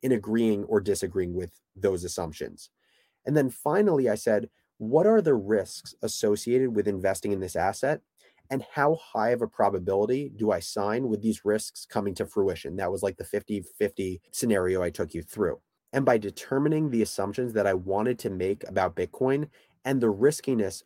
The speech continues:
of this asset losing value, I was finally able to make a decision about if I wanted to invest or not and how much I wanted to invest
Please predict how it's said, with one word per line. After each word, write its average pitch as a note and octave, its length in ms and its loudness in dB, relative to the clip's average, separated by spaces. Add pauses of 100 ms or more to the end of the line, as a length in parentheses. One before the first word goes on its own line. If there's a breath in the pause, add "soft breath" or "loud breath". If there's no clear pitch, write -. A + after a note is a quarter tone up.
of A2+ 220 2
this A2 180 0
asset G2 420 0
losing G2 300 -2
value, A2 480 -2 (400 soft breath)
I C#3+ 60 0
was C#3+ 160 -2
finally C#3+ 680 -2
able A2+ 260 0
to - 120 -6
make G#2 360 0
a G2 100 -4
decision A2+ 680 -2
about A2+ 280 2
if A2+ 140 -2
I A2+ 80 2
wanted G2 320 0
to G#2+ 100 -4
invest F2+ 420 -4
or F#2 100 -2
not A2 360 -2 (340 soft breath)
and C#3 100 0
how C#3+ 280 -2
much B2+ 220 -2
I G#2+ 60 4
wanted G#2 260 0
to A2 120 -2
invest F#2 480 -4